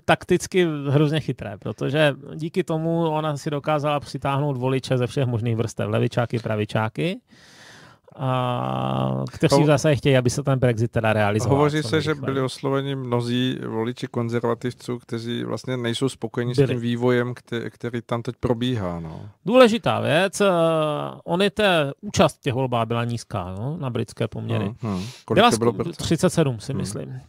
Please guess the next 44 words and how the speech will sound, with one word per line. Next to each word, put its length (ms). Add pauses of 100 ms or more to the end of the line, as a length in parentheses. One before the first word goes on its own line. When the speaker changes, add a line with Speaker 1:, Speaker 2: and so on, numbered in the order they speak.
Speaker 1:
Čili 220
to 80
je 60
skoro 240
přesně 320
dvakrát 420
méně, 160
než 140
kolik 280
lidí 220
přišlo 420
k 80
tomu 300
brexitovému 560
referendu. 460
To 100
Speaker 2:
Hmm. 60
Speaker 1:
mělo 200
nějakých 360
sedmdesát 460
čtyři 260
procent 420
účast. 500 (720)
Takže 220
samozřejmě, 600
eh, 240 (500)
každá 400
ta 120
analýza, 600
když 180
se 140
díváme 360
na 80
výsledky 480
tady 200
těchto, 260
nebo 200
do 100
voleb 240
v 80
Británii, 640
musí 560
být, 420
eh, 220